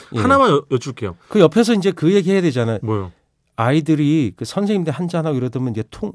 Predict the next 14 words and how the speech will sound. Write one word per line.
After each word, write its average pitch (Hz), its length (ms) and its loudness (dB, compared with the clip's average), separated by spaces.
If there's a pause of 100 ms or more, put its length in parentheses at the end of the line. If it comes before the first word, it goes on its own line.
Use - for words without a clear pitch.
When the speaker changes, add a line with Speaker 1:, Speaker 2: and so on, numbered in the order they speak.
Speaker 1:
이게 120 300 -4
통제가 202 400 -4
안 95 140 -4
되고 104 440 -4
Speaker 2:
네. 107 400 -2 (240)
Speaker 1:
이러다 131 300 -4
보면 113 440 -6
보물찾기도 117 500 -6
끝났고 123 340 -6
밥도 - 280 -8
먹었겠다. 98 760 -6 (720)
싸움을 202 540 -2
해요. 80 260 -14 (500)
거기서. 196 300 -2